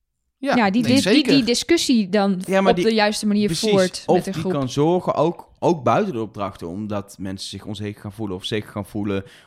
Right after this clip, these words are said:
Speaker 3: Of denken, "Ik kan de rest niet vertrouwen, dus ik moet mijn eigen pad trekken", waardoor ik chaos ga veroorzaken onbewust,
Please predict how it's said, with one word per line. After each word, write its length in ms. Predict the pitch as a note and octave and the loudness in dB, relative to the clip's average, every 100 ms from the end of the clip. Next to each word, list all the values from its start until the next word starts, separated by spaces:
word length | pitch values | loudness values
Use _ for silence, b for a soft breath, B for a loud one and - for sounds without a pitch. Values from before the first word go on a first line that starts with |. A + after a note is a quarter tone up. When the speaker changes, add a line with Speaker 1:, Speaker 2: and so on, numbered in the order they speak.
| B | B
Speaker 3:
Of 180 | G#2+ | -8
denken, 260 | G2 G2+ G2+ | -4 -6 -6
"Ik 80 | - | -8
kan 180 | G#2 G#2 | -6 -4
de 60 | |
rest 180 | G#2+ G#2+ | -6 -6
niet 100 | G#2+ | -6
vertrouwen, 380 | G2 A2 G#2 G2+ | -6 -6 -6 -6
dus 100 | F#2+ | -8
ik 60 | |
moet 100 | A2 G2+ | -8 -6
mijn 100 | E2 | -6
eigen 160 | G2+ | -8
pad 200 | - A2 | -6 -6
trekken", 320 | - G#2 - G2 | -4 -8 -8 -10
waardoor 340 | G2 G2 E2 | -6 -8 -6
ik 200 | G#2 - | -8 -8
chaos 340 | - G2+ B2+ | -6 -4 -4
ga 180 | - C#3 | -4 -6
veroorzaken 640 | - A2 C3+ C3 C3 C3 | -4 -4 -4 -6 -6 -6
onbewust, 600 | A#2+ C#3 B2 C3+ G3+ - | -6 -4 -2 -2 -4 -12